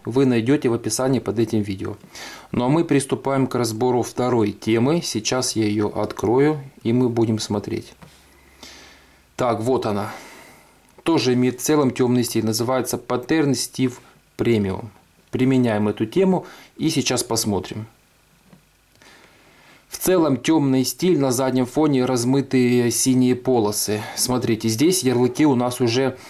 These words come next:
э, почти квадратные с закруглёнными краями. Интересная тема, интере-, интересно выглядят все ярлыки. Так, меню уведомлений, то же самое.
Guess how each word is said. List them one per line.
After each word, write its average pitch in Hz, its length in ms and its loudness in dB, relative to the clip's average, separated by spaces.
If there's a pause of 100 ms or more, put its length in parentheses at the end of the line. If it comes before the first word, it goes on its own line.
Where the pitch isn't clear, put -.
(300)
э, 117 220 2
почти 143 480 -2
квадратные 139 640 -2
с 117 60 -4
закруглёнными 131 880 0
краями. 113 640 -2 (220)
Интересная 127 680 2
тема, 160 420 0 (120)
интере-, 123 600 0
интересно 131 460 0
выглядят 123 460 0
все 123 200 0
ярлыки. 117 600 0 (960)
Так, 131 220 0
меню 151 300 2
уведомлений, 120 800 0 (120)
то 139 180 2
же 117 140 -2
самое. 104 640 -2